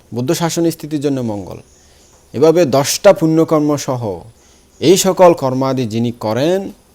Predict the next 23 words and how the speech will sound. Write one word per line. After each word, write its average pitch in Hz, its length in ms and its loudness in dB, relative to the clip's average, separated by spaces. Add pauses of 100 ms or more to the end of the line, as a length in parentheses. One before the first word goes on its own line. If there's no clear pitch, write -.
(120)
তিনি 175 300 0
ত্রিলোক 131 380 -4
পূজ্য 117 300 -6
ভগবান 113 460 -4
আর্যমূর্তির 104 580 -8
বুদ্ধে 101 320 -10
সাক্ষাৎ - 560 -10
পাওয়ার 110 280 -6
পরম 143 680 -6
পারমি 104 380 -8
লাভ 92 240 -14
করবেন। 92 360 -18 (1900)
আপনারা 160 460 4
দান 139 340 4
করে, 139 420 0
শীল 139 320 -2
পালন 131 280 0
করে, 120 440 -2 (960)
ভাবনা 135 340 -2
করে 123 200 -4
অনেকেই 151 640 -2
ধনে 123 400 -6
ধনী। 110 440 -6